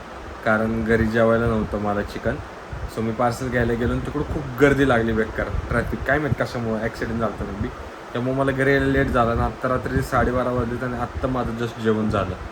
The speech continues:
आता इथून पुढं मी ब्लॉगचे फुटेज फोनमध्ये घेणार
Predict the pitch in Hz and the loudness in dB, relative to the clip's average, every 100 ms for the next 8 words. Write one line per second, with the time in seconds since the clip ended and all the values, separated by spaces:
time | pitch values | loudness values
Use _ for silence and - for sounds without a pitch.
0 | - - - - - - - - - - | -12 -6 -2 -2 -4 -10 -10 -12 -14 -12
1 | - - - 110 131 135 151 143 147 147 | -10 -10 -4 -2 0 0 0 0 2 2
2 | 139 135 131 - 147 - 120 131 123 - | 2 0 0 -2 -6 -6 -2 -2 -2 -6
3 | 123 123 123 127 117 117 120 | -4 -2 -2 0 0 2 0